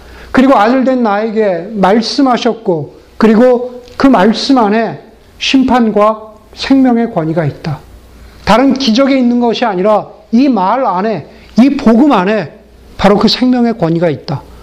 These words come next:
이 말을 듣는 사람은 살 것이다. 즉, 하나님 아버지가 나에게 말씀하신 것은 그냥 말씀하신 것이 아니라 권위를 가지고, 권위를 주셨고 그 안에 생명이 담겨 있다라는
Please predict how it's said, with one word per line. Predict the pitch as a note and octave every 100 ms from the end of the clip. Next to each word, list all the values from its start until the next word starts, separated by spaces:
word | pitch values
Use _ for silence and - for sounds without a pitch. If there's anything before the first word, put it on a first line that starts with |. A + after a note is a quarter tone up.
| - -
이 | C4+
말을 | A#3+ A3 C#4
듣는 | A#3 A#3+ C4
사람은 | A#3 A3 G#3+ C4 G#3+ C#3 - - - - -
살 | - - C#4 D4
것이다. | D4 C4 - E3 E3 C#3+ A2+ - - - - - - - - - - - -
즉, | G#3 A3 A3 - - - -
하나님 | - A3+ A3
아버지가 | F#3 D#3 D3+ C3+ D#3+ G3 - - - - - -
나에게 | D3 C3 D3+ E3 F#3
말씀하신 | C3 D3 - F#3+ D#3+ - D#3
것은 | C#3 - F3 C3+ - - - -
그냥 | - G#3+ C4
말씀하신 | A3 E3+ - F#3 E3 -
것이 | E3 D3+ F#3
아니라 | C#3 C#3 D#3 C#3+ - - - - - -
권위를 | - G#3 A#3 B3
가지고, | A3 E3 - D3 C#3+ -
권위를 | - A3 B3 B3
주셨고 | - D#3+ F#3 - D3 C#3 - - -
그 | F3
안에 | F3 F#3+
생명이 | - B3 B3+ A#3+
담겨 | A#3+ D#3 D#3
있다라는 | D#3 D3 D3+ C#3 C#3+ E3